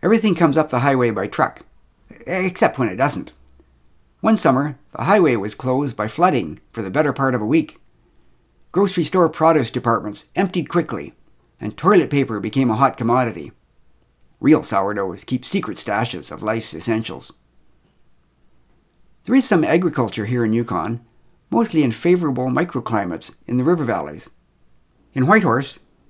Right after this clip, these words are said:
the summer farmers market in Shipyards Park is the place to find local produce. There are a few other places to get imported, sometimes organic, fruit and vegetables. Many people have their own greenhouses, which do well.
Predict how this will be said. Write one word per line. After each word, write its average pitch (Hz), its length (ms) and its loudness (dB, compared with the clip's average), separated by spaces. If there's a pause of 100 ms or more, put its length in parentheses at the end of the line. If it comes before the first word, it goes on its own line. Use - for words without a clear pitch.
(200)
the - 80 -14
summer 175 260 2
farmers 160 400 4
market 104 400 0 (140)
in 104 100 -6
Shipyards 117 500 0
Park 139 440 -2 (220)
is 101 140 -10
the 107 80 -8
place 113 260 0
to - 80 -6
find 107 280 0
local 104 240 -4
produce. 107 560 -2 (600)
There 135 160 0
are 233 180 6
a 123 60 2
few 135 240 2
other 143 180 2
places 107 520 -6
to 123 120 -4
get 123 160 2
imported, 143 600 -2 (180)
sometimes 208 500 -2
organic, 185 560 0 (360)
fruit 165 180 -2
and 131 80 -2
vegetables. 143 580 -4 (880)
Many 226 180 2
people 180 260 -2
have 151 160 2
their 139 160 2
own 139 140 4
greenhouses, 127 680 0 (360)
which 131 180 -10
do 220 120 2
well. 190 440 4